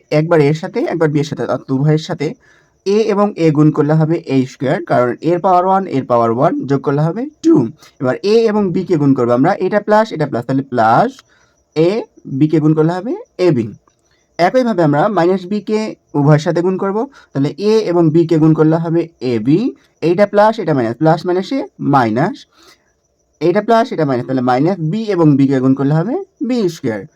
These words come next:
এবার আমরা গুণের নিয়ম অনুযায়ী যোগ করব, যোগ করলে এখানে হবে এ স্কয়ার, এ বি এবং এ বি, একটা প্লাস, একটা মাইনাস কেটে যাবে, এখানে থাকবে মাইনাস বি স্কয়ার। এটা হচ্ছে আমার উত্তর বা অ্যান্সার। আশা করছি সবাই ভুল, আহ, বুঝতে পারছেন। ষষ্ঠ থেকে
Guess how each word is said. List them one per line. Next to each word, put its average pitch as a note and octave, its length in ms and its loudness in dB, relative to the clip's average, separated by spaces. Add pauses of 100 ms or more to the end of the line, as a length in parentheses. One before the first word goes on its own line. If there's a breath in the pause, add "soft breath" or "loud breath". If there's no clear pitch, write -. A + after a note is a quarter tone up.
(300 soft breath)
এবার D#3+ 220 2
আমরা F3 280 4
গুণের F#3+ 300 0
নিয়ম G#3 180 0
অনুযায়ী G3 300 0
যোগ C#3 260 2
করব, F3+ 380 0 (420 soft breath)
যোগ D#3+ 200 0
করলে F3 160 4
এখানে F#3+ 180 0
হবে G3 220 -4
এ C3+ 260 0
স্কয়ার, A3+ 440 -2 (280 soft breath)
এ G#3 180 2
বি A3+ 140 0
এবং G3+ 240 2
এ C3+ 80 2
বি, E3 160 -2
একটা D#3+ 180 -2
প্লাস, G3+ 300 0
একটা E3+ 180 -4
মাইনাস C3 300 -2
কেটে A#2+ 200 -4
যাবে, D#3 400 -2
এখানে D#3 200 0
থাকবে D3 280 -2
মাইনাস C#3+ 480 0 (960)
বি F#3 220 2
স্কয়ার। A2 340 -8 (140)
এটা F3+ 180 -2
হচ্ছে G3+ 300 -6
আমার A3 200 -4 (260)
উত্তর F3 460 -8 (680)
বা E3 100 0
অ্যান্সার। C3+ 480 0
আশা E3 180 -4
করছি F3+ 200 -6
সবাই F3+ 200 0
ভুল, E3 180 2
আহ, C3+ 200 -2
বুঝতে D3+ 240 -4
পারছেন। A2 320 -2 (340 soft breath)
ষষ্ঠ A3+ 260 -4
থেকে A#3+ 420 0